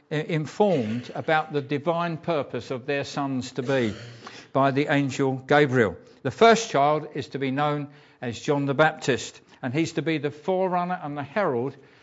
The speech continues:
of the second. We know in the gospel stories that John the Baptist came to prepare the way, uh, for Jesus. Uh, and the second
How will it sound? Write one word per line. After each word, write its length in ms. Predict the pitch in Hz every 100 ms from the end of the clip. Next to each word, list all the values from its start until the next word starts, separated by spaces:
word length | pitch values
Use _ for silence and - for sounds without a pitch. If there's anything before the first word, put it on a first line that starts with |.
| _ -
of 140 | 131
the 100 | 147
second. 560 | - 175 - 127 104 - - _ _
We 120 | - 143
know 380 | 170 170 170 170
in 160 | 160 135
the 100 | 131
gospel 400 | 156 147 - 139
stories 600 | - 143 139 143 127 -
that 320 | 131 131 - _ _ _
John 220 | 156 147
the 80 | 143
Baptist 680 | 139 143 - 143 139 - - _ _ -
came 280 | 147 147
to 140 | - 135
prepare 560 | - 147 - 165 156
the 120 | 135 135
way, 380 | 135 117 101 - _ - _ 135
uh, 140 | 131
for 180 | - 127
Jesus. 640 | 147 151 131 107 - - _ _ _ _ -
Uh, 300 | 139 139 143 - 143
and 380 | 147 147 143 - - _ -
the 160 | 156 135
second 640 | - 226 220 156 135 143